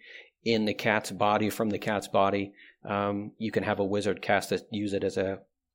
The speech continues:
a spellcasting agent to make dimensional shackles that would stop a character from being able to teleport, something like that.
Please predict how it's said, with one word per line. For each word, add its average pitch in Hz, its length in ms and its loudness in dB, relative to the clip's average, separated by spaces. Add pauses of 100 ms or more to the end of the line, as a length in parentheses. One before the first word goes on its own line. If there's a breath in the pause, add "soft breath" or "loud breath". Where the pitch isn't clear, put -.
(500)
a 107 140 -2
spellcasting 98 800 2 (200)
agent 98 460 -2 (400 loud breath)
to 107 240 2
make 101 200 2
dimensional 101 420 -2
shackles 95 520 0
that 92 180 0
would 98 160 -4
stop - 360 2
a 98 60 -2
character 98 720 -2 (420)
from 104 420 0
being 101 220 -2
able 104 240 2
to - 120 -8
teleport, 92 640 -2
something 101 320 -2
like 95 200 -6
that. 98 260 -6